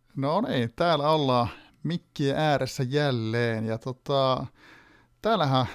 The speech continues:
täällähän taas on tota vieras tänään, tänään jutuilla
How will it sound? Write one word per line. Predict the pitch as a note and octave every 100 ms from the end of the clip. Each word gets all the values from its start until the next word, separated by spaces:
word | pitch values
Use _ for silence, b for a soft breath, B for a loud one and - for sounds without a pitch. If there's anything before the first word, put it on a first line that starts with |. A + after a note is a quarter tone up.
| B B
täällähän | F3 D3 C3+
taas | B2+ D#3+ D#3
on | D#3 C3+
tota | C#3+ - - D#3 D#3+
vieras | C#3+ E3+ C3+ B2+ - - B B -
tänään, | D#3+ D#3+ C#3 A#2+ A#2 G#2+ B B B
tänään | D3+ D3+ C3+ B2
jutuilla | D3 C3+ C3 B2+ C3 C3